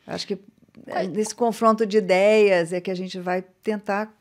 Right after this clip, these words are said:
Speaker 1: com a sociedade global que vai nos visitar, é, buscar soluções.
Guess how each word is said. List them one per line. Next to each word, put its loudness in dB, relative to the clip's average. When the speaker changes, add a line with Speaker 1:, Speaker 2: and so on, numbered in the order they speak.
Speaker 1:
com -2
a 0
sociedade -2
global 2
que -12
vai -4
nos -6
visitar, -6
é, -10
buscar -6
soluções. -10